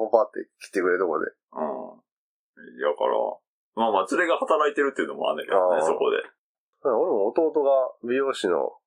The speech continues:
Speaker 1: 資格持ってたから、一時は弟に切ってもらったりもしてたけど。
Speaker 2: うん。でもまあ、同じね、髪の毛切る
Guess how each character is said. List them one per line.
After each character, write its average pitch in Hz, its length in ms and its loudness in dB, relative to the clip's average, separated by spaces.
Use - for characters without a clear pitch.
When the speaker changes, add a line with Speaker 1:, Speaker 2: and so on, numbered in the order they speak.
Speaker 1:
資 - 120 -10
格 98 200 0
持 87 140 0
っ 85 40 -18
て 90 100 -4
た 80 80 2
か - 80 0
ら、 98 60 2
一 107 80 -6
時 107 240 0
は 92 80 4
弟 98 340 0
に 90 80 -4
切 - 100 -14
っ - 40 -20
て 90 80 0
も 82 120 0
ら - 60 -2
っ - 60 -8
た - 60 -12
り - 60 0
も - 60 -8
し - 40 -16
て 80 60 -8
た 80 60 0
け 82 140 -4
ど。 82 180 -10
Speaker 2:
う - 80 -6
ん。 - 560 -2
で 78 80 -8
も 76 480 -10
ま 85 120 -2
あ、 87 40 0
同 - 20 0
じ 95 180 -10
ね、 113 280 -4
髪 92 220 -10
の 87 100 -8
毛 - 140 -14
切 - 100 -16
る 76 300 -10